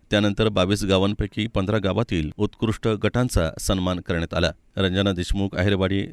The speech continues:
सीआरपी उज्ज्वला हजारे, होडगीगाव, सीआरपी संगीता बिराजदार, आचेगाव, सीआरपी यांचाही ट्रॉफी आणि प्रमाणपत्र देऊन सन्मान करण्यात आला. दरम्यान, जिल्हा संसाधन प्रतिनिधी मुस्तफा इनामदार यांनी पीएमएफएमई, कृषी विभाग सोलापूर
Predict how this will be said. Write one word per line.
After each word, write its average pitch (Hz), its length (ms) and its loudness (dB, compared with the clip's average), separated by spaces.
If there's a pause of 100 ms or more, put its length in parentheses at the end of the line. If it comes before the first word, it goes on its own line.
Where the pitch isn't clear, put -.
सीआरपी 98 540 -2
उज्ज्वला 95 640 0
हजारे, 95 420 0 (140)
होडगीगाव, 95 640 -2
सीआरपी 98 640 -2
संगीता 92 400 -4
बिराजदार, 95 440 0 (100)
आचेगाव, 98 500 0
सीआरपी 98 540 -2
यांचाही 95 480 0 (140)
ट्रॉफी 98 280 0
आणि 95 180 -2
प्रमाणपत्र 101 600 -2
देऊन 104 320 -4
सन्मान 92 360 -4
करण्यात 87 300 -4
आला. 85 180 0 (280)
दरम्यान, 98 360 2
जिल्हा 92 240 0
संसाधन 95 480 -2
प्रतिनिधी 95 560 0
मुस्तफा 92 500 -2
इनामदार 92 480 0
यांनी 92 380 -2 (140)
पीएमएफएमई, 98 1000 -2 (160)
कृषी 98 220 -6
विभाग 95 440 -2
सोलापूर 92 540 -4